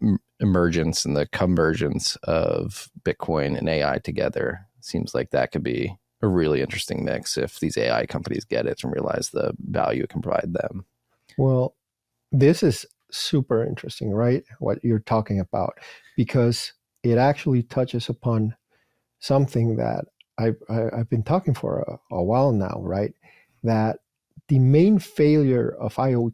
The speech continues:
Speaker 2: T has been monetization.
Speaker 1: Mm-hmm.
Speaker 2: 'Cause it's really difficult to monetize, you know, I O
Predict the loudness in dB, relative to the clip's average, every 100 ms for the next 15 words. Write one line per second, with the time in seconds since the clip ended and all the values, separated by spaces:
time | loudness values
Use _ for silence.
0 | -4 0 2 0 -4 _ _ _ _ _
1 | -20 -4 -2 0 0 2 2 2 -2 -6
2 | -8 -6 -8 -10 -14 -16 _ -4 -2 -4
3 | -10 _ _ _ _ _ _ _ 2 4
4 | 4 0 -12 _ _ _ _ _ _ -2
5 | -2 -2 2 6 6 6 4 0 -4 -10
6 | -10 -4 0 2 2 0 -2 -2 -4 -6
7 | -6 -6 -6 -10 _ -2 0 2